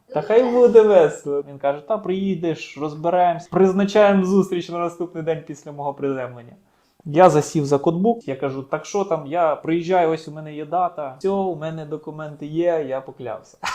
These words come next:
Speaker 1: <laughs> Уху! Лечу, лечу. І ось що там знаходилось.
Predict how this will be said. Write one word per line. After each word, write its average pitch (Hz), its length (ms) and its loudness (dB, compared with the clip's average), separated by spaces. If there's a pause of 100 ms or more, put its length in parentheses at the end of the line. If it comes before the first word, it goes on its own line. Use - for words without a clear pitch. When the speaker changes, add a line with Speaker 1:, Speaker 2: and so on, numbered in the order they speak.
(100)
Speaker 1:
<laughs> 185 260 4 (300)
Уху! 415 1300 12
Лечу, 196 680 4
лечу. 170 500 0 (120)
І 226 360 -2
ось 220 320 8
що 254 160 -2
там 165 420 2 (420)
знаходилось. 147 960 4